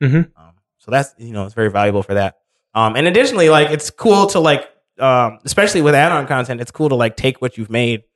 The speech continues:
Speaker 2: and, like, change it in a way that, um, enhances the experience.
Speaker 1: Mm-hmm.
Speaker 2: Um, so, I mean, like, there's a lot of aspects of it that can be really cool. But while you're working on patches and add-on content, you're not working on another game. <laughs>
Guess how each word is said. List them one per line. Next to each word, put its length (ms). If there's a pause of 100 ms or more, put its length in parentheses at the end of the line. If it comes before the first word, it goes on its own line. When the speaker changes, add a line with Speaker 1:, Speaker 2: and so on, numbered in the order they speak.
(160)
Speaker 2:
and, 120
like, 200
change 340
it 80
in 80
a 60
way 280
that, 320
um, 280 (100)
enhances 540
the 200 (300)
experience. 640
Speaker 1:
Mm-hmm. 540
Speaker 2:
Um, 340 (760)
so, 320
I 100
mean, 240
like, 220
there's 160
a 20
lot 200
of 260
aspects 560 (100)
of 140
it 160
that 140
can 80
be 100
really 200
cool. 300 (120)
But 340 (380)
while 180
you're 100
working 280
on 120
patches 400
and 80
add-on 320
content, 400
you're 80
not 200
working 240
on 120
another 220
game. 260 (220)
<laughs> 400